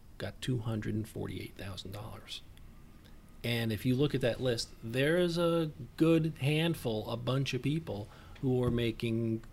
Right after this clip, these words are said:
thirty thousand dollars more or forty thousand or f-, even fifty thousand dollars more than they were three years ago. So there's, you know, and, and it, it may not be illegal. It may not be in violation of a contract.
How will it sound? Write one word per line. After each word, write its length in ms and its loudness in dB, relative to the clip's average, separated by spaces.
thirty 260 2
thousand 360 0
dollars 300 -2
more 460 4
or 220 -6
forty 580 -2
thousand 420 -2
or 40 -4
f-, 340 -14
even 240 -4
fifty 320 -4
thousand 380 -4
dollars 320 -2
more 200 8
than 140 4
they 120 6
were 320 4
three 260 10
years 360 6
ago. 180 -2
So 160 6
there's, 360 8
you 180 6
know, 180 8
and, 220 2
and 200 2
it, 200 -8
it 80 2
may 140 8
not 160 6
be 160 10
illegal. 440 2
It 120 6
may 120 10
not 160 2
be 160 6
in 120 2
violation 680 2
of 80 -4
a 60 -6
contract. 600 -2